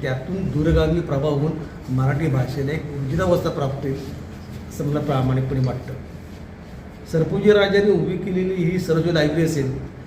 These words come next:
मी लायब्ररी किमान दोन दिवस ती फिरून बघितली, अशी देशात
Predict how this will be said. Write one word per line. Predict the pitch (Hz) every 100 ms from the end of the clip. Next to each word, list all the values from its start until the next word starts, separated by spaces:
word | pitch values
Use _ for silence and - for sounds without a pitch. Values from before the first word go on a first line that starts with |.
| - - - - -
मी | 151 147 143
लायब्ररी | 139 156 160 165 151 131 131 -
किमान | 156 160 165
दोन | 139 151
दिवस | 156 156
ती |
फिरून | - 135 143 151
बघितली, | 143 - - 131 123 - - - - -
अशी | 147 - 185
देशात | 160 - 139 160 214